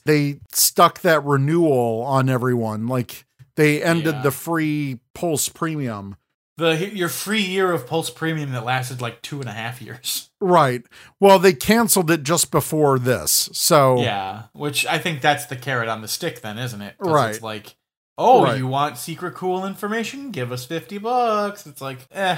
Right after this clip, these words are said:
Speaker 2: I'll just wait till the next day and learn about," you know, or I'm sure there will be Pulse Premium members who will be live tweeting it.
Speaker 1: I'm, I'm sure there will be. But during the actual day on April ninth,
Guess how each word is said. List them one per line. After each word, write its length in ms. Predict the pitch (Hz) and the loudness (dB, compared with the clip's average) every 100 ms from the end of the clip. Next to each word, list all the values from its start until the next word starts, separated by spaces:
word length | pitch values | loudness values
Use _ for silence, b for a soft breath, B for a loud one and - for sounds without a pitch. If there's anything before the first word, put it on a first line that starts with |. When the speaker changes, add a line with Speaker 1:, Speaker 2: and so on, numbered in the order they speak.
| 143 | -4
Speaker 2:
I'll 100 | 151 | -8
just 160 | 135 143 | -8 -8
wait 280 | 123 - | -8 -12
till 200 | - 143 | -10 -8
the 100 | 123 | -4
next 220 | 127 123 - | -4 -6 -4
day 220 | 117 104 | -2 -2
and 180 | 98 107 | -4 -8
learn 160 | 107 | -8
about," 280 | 104 98 - | -8 -8 -4
you 100 | 151 | 0
know, 200 | 135 127 | 0 0
or 280 | 131 143 147 | 0 0 2
I'm 180 | 160 170 | 0 -2
sure 400 | - 180 165 B B B - | -2 0 0 B B B -2
there 120 | 160 | 0
will 100 | 156 | 2
be 300 | 147 143 139 | 2 0 -2
Pulse 680 | 127 143 143 127 - - - b b - | -4 -4 -4 -2 -4 -4 -8 b b -12
Premium 560 | - 156 139 135 127 | -2 0 0 0 0
members 540 | 123 123 120 123 120 - | 0 -2 -2 -4 -4 -6
who 120 | 135 | -6
will 180 | 120 113 | -6 -6
be 240 | 127 127 | -2 -2
live 420 | 123 131 131 127 | 2 2 2 -2
tweeting 460 | - 139 131 117 107 | -6 -6 -4 -4 -6
it. 200 | 104 - _ | -8 -10 _
Speaker 1:
I'm, 240 | 185 175 180 | 2 2 2
I'm 120 | 160 | -2
sure 240 | 131 151 123 | -2 -2 -2
there 100 | 120 | -4
will 160 | 117 | -6
be. 260 | 110 113 101 b _ - | -6 -8 -10 b _ 2
But 300 | 190 180 107 | 2 2 0
during 420 | 175 214 247 220 | 4 4 4 0
the 140 | 175 | 0
actual 420 | 170 165 - 170 131 | -2 -4 -6 -4 -2
day 300 | 151 151 147 | 0 2 2
on 180 | 139 | 0
April 320 | 143 135 160 131 | -4 -4 -4 -2
ninth, 600 | 135 139 120 110 - | -2 -2 -4 -6 -12